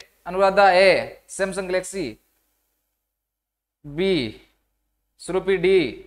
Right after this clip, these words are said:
कनाराम डी, शिवराज भाटी, तेजल न्यूसोंग ए, सुनीता देवना ए, उत्तम देवना डी,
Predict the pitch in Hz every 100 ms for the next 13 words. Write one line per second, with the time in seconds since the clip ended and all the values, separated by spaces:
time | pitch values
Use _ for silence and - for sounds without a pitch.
0 | _ _ _ _ _ _ _ _ 175 190
1 | 190 180 180 185 117 - - 170 165 185
2 | 180 175 165 180 123 - _ _ _ _
3 | _ _ - 175 190 196 190 196 180 185
4 | 175 110 - - _ _ _ _ _ _
5 | _ - - 170 190 180 185 185 180 185
6 | 123 - - 175 - 190 185 190 190 170
7 | 190